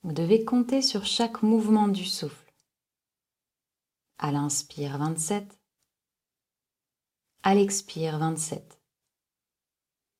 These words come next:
Puis vingt-six. Vingt-six. Vingt-cinq. Vingt-cinq. Comme cela jusqu'à zéro,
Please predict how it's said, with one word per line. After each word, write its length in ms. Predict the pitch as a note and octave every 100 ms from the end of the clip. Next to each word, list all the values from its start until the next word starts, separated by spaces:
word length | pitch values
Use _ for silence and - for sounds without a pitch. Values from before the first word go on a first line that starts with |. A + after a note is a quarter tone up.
| _ _ _ _ _
Puis 320 | - - C#3
vingt-six. 680 | C3+ D3 D3+ - F3+ - - _ _ _ _ _ _ _ _ _ _ _ _ _ _ _ _ _ _ _
Vingt-six. 760 | F#3+ E3 E3 E3 D3+ - - _ _ _ _ _ _ _ _ _ _ _ _ _ _ _ _ _
Vingt-cinq. 840 | C#3 C3+ C#3 - G3+ G3+ G3 - _ _ _ _ _ _ _ _ _ _ _ _ _ _ _ _ _ _ _
Vingt-cinq. 720 | - F#3+ G3+ G3 D3 C3 - _ _ _ _ _ _ _ _ _ _ _ _ _ _
Comme 240 | G#3 A#3
cela 420 | A3+ - F#3 E3+
jusqu'à 360 | D#3+ D#3 - D#3
zéro, 300 | D3 C#3+ -